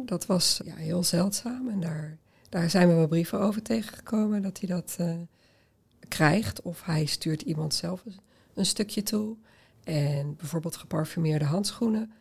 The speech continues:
voor de stadhouder. Die, eh, bestelt hij dan bij iemand, die worden hem toegestuurd. Dus ja, als je daarop gaat letten, dan kom je dat eigenlijk heel veel tegen.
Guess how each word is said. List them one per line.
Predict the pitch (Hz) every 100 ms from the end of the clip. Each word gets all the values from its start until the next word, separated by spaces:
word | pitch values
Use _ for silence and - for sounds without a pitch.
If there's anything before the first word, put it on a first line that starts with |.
| _
voor | - -
de | 156
stadhouder. | - 190 185 190 185 185 185 190 _ _ _ _
Die, | - 170 175
eh, | 170 160
bestelt | 165 - 170 -
hij | 165 165
dan | 160 165
bij | 160
iemand, | - 160 151 147 -
die | 180
worden | 151 151 147
hem | 151
toegestuurd. | - 151 151 - - 147 143 _ _ _ _
Dus | - 180
ja, | 220 165 -
als | - 185
je | 208
daarop | 190 - 196
gaat | - 180
letten, | 233 262 175 180 _ _ _
dan | 233
kom | -
je | 262
dat | 214
eigenlijk | 214 202 202 -
heel | 254
veel | - 190
tegen. | - 233 233 - 151